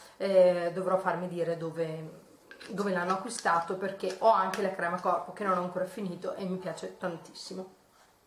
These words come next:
quindi se lo trovo lo riacquisto. Altro prodotto finito, la mia Essence All About Matte, la cipria quella bianca trasparentina,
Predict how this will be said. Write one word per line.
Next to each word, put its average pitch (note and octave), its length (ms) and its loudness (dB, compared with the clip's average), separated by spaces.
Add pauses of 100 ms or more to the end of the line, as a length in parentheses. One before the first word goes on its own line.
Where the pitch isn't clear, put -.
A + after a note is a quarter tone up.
(840)
quindi F#3 360 -6 (280)
se - 180 0
lo D4+ 120 4
trovo F3+ 320 4
lo F3+ 100 0
riacquisto. G4+ 200 0
Altro E4 200 -2
prodotto D#4 280 2
finito, F4 720 4
la B3 180 4
mia C#4+ 600 4
Essence D4 580 0
All A3+ 260 6
About F#3+ 460 4
Matte, F#3+ 760 2 (680)
la G3 120 -6
cipria G3 340 -2
quella F#3 220 0
bianca F#3 560 -2 (500)
trasparentina, C#4 880 4